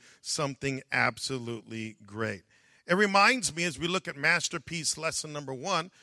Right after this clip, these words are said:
when, when God sees you, he sees spiritual potential. He sees the big picture. He sees what you could become.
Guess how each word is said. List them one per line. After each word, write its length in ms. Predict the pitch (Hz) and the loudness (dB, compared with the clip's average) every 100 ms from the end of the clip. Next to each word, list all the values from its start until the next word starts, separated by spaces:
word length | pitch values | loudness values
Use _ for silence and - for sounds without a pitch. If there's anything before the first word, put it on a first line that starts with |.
| _ | _
when, 220 | 170 160 156 | -2 -2 -2
when 200 | 143 165 | -10 -4
God 360 | 170 190 196 156 | 0 2 2 0
sees 400 | 196 180 151 170 | -2 -2 -4 -2
you, 160 | 196 | -2
he 200 | 156 165 | -4 -2
sees 600 | 135 - 170 139 139 127 135 _ _ | 0 0 -2 -4 -6 -10 -12 _ _
spiritual 720 | - - - 165 139 - 131 | -4 -4 -2 -6 -6 -8 -10
potential. 680 | 120 135 117 - 110 - 87 _ _ _ | -8 -12 -10 -12 -10 -12 -14 _ _ _
He 160 | 180 175 | -4 2
sees 500 | - 226 233 202 139 | 2 2 0 -2 -4
the 100 | 160 | -4
big 380 | 120 180 139 | 2 0 0
picture. 300 | - 170 - | -6 -4 -2
He 180 | 127 190 | -2 0
sees 440 | - 233 262 240 151 | 0 2 2 0 0
what 200 | 202 160 | -2 -2
you 300 | 165 254 226 | 0 0 0
could 340 | - 214 175 - - 123 | 0 0 0 -10 -20 -6
become. 880 | 117 180 147 - 202 202 131 92 80 | 2 2 0 -2 2 4 4 0 -16